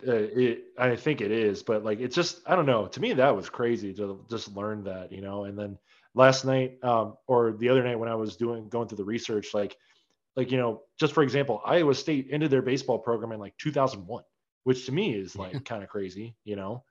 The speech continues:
Speaker 1: So, um, and, like, you know, just coming up, uh, in with the new, new teams that are going to the American, um, there's only gonna be, like, three men's swimming and diving teams in the whole league. And I guess S M U just wins every year.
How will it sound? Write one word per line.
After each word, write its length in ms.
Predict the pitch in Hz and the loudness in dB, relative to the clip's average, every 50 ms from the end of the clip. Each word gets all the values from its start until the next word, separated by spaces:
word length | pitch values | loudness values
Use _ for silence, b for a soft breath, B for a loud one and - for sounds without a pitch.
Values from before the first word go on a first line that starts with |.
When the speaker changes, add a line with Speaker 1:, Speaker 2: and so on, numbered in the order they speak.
| _ - | _ -12
Speaker 1:
So, 400 | - - 113 104 101 101 - _ b b b b b b | -4 -2 0 0 0 -2 -6 _ b b b b b b
um, 360 | - 120 117 117 110 107 98 95 _ _ _ _ _ _ - | 0 2 2 2 0 -2 -6 -14 _ _ _ _ _ _ -6
and, 320 | - 127 123 113 117 123 123 | -4 -2 -2 -2 -2 0 2
like, 220 | 127 127 123 123 | 2 2 2 2
you 60 | 131 | 2
know, 80 | 127 120 | 2 4
just 200 | 131 147 147 - | 4 2 4 4
coming 240 | 151 147 135 127 127 | 0 2 2 2 2
up, 280 | 131 135 131 - - - | 2 0 0 -4 -6 0
uh, 260 | 127 120 113 110 107 98 - - - | 2 2 2 2 0 -2 -6 -10 -4
in 180 | 135 135 123 113 | -2 -2 -2 2
with 260 | 123 123 - - - | 0 0 0 -2 -8
the 80 | 120 113 | -6 -2
new, 280 | 120 127 131 127 - - - b b b b b b b | 2 2 2 2 0 -10 -18 b b b b b b b
new 140 | 127 135 156 | 4 4 4
teams 280 | 151 - 156 156 143 127 | 4 4 2 2 2 4
that 120 | 131 127 | 4 4
are 80 | 123 120 | 4 4
going 340 | - 127 123 123 127 123 123 | 2 0 -2 -2 -2 -4 -6
to 220 | - - 123 120 | -6 -6 -4 -4
the 120 | 113 117 113 | -4 -4 -6
American, 640 | 107 104 101 107 113 120 120 - 147 151 156 156 151 - | -6 -6 -6 -6 -6 -6 -6 -6 -6 -6 -6 -8 -10 -8
um, 360 | 113 113 110 107 104 101 98 _ - | -6 -4 -4 -4 -6 -8 -12 _ -4
there's 360 | 120 120 123 127 127 127 - - - | 0 2 4 4 4 4 0 -10 -6
only 220 | 127 131 143 139 127 | -4 0 0 2 0
gonna 120 | 127 120 | 0 -2
be, 140 | 117 120 117 | -2 -2 0
like, 260 | 117 107 98 - - - | 0 -2 -2 -6 -10 -10
three 460 | - 123 135 135 131 123 117 110 104 - 120 | -4 0 2 2 2 2 0 -4 -6 -8 -6
men's 460 | 120 123 123 120 123 110 - - - _ _ _ _ _ - | -4 -2 -2 -2 -4 -6 -10 -12 -16 _ _ _ _ _ -10
swimming 280 | - - 139 127 120 113 | -2 -2 0 0 0 -2
and 80 | 107 | -4
diving 360 | 107 110 110 110 104 104 98 95 | -4 -2 -2 -2 -4 -6 -8 -10
teams 420 | - 95 90 87 87 85 - - _ | -12 -14 -16 -16 -16 -18 -18 -20 _
in 120 | 110 110 107 | -12 -8 -8
the 80 | 104 | -4
whole 240 | 101 110 110 107 101 | -2 0 0 0 0
league. 260 | 101 107 92 85 - - - | -2 -6 -8 -10 -12 -10 -8
And 140 | 110 107 101 | -6 -6 -6
I 120 | 95 101 | -6 -2
guess 220 | 98 131 127 - | 2 2 2 2
S 220 | 131 127 123 - - | 2 -2 -2 -2 -2
M 100 | 120 123 | -4 -2
U 120 | 123 123 | -2 -2
just 200 | 113 113 101 - | -2 -4 -8 -8
wins 220 | 107 113 110 104 107 | -8 -6 -6 -4 -4
every 200 | 101 95 92 98 | -6 -6 -6 -6
year. 220 | 101 98 90 | -8 -8 -10